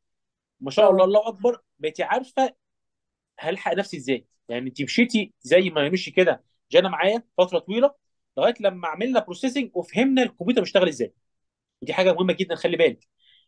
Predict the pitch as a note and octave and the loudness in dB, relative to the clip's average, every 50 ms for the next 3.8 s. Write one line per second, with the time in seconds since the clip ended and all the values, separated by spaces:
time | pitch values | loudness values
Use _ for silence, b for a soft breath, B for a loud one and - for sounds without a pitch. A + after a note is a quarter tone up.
0 | _ - D3+ C#3+ - E3+ F3 B3 C#4+ - - E3+ C#3 C3 - _ - D3+ D3+ - | _ -10 -6 -2 -2 0 0 0 0 2 2 0 0 0 -6 _ -8 -8 -2 2
1 | G3 G3 F#3+ D#3 C#3+ - _ _ _ _ _ _ _ - - - - F#3 F#3 A3+ | 4 6 6 4 4 0 _ _ _ _ _ _ _ -20 -18 -8 -6 -4 -4 -2
2 | C4+ D#4 - _ _ _ _ _ _ _ _ _ _ _ _ _ _ _ - F3+ | -4 -6 -8 _ _ _ _ _ _ _ _ _ _ _ _ _ _ _ 2 2
3 | A3+ B3+ - _ _ _ _ _ _ - C3+ C#3+ F3 D#3 B2+ A2+ | 2 2 -2 _ _ _ _ _ _ -18 -14 -10 -10 -10 -10 -10